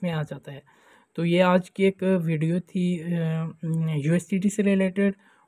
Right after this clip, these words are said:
और again मैंने, अ, इससे पहले टीआरएक्स की जो वेबसाइट, वेबसाइट बताई थी उनमें आपको बोला था कि आप इस पे बेशक डिपॉजिट ना किया करें।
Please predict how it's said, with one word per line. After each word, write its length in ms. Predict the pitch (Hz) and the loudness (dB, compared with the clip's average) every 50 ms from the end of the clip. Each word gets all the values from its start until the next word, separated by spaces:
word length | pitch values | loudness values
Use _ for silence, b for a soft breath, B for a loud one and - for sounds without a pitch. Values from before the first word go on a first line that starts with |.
| _ - | _ 2
और 260 | 160 160 160 156 - - | 2 4 4 0 -2 -4
again 300 | 151 147 - 170 180 190 | -8 -4 -2 2 6 8
मैंने, 480 | 196 196 190 190 190 185 185 185 185 175 | 10 10 10 10 8 6 6 4 4 2
अ, 120 | 160 156 | 2 2
इससे 240 | 160 160 - - 165 | 0 0 0 -6 -4
पहले 200 | 160 175 170 165 | -2 0 0 0
टीआरएक्स 480 | 160 - 170 170 170 175 170 - - | -2 -2 0 0 0 0 0 -6 -10
की 100 | - 170 | -10 -6
जो 100 | 160 165 | -4 -4
वेबसाइट, 380 | 160 156 156 - - 165 160 160 | -4 -4 -8 -8 -4 -2 -2 -2
वेबसाइट 600 | 156 156 165 160 151 160 165 160 - - 160 160 | -4 -6 -8 -6 -2 -2 -2 -2 -2 -4 -4 -2
बताई 220 | 156 156 156 160 160 | -4 -2 -4 -4 -4
थी 120 | 151 170 | -2 -4
उनमें 180 | 160 165 156 156 | -4 -2 -2 -2
आपको 260 | 156 151 - - 165 | -4 -6 -8 -10 -10
बोला 200 | 151 151 151 156 | -6 -6 -6 -6
था 140 | - - 165 | -6 -8 -10
कि 120 | 156 - | -8 -6
आप 180 | 151 160 156 _ - | -6 -6 -8 _ -16
इस 120 | 160 - - | -18 -18 -14
पे 140 | _ - 160 | _ -10 -8
बेशक 380 | 151 160 170 - - 190 196 - b b b b b b b b b _ | -8 -8 -8 -4 -4 -6 -6 -6 b b b b b b b b b _
डिपॉजिट 440 | - 151 - 151 151 151 - 170 - | -10 -2 0 0 0 0 -2 -2 0
ना 160 | 180 175 196 | 2 2 2
किया 220 | 202 - - 208 202 | 2 2 2 0 0
करें। 280 | 202 202 208 208 208 | 2 0 0 0 0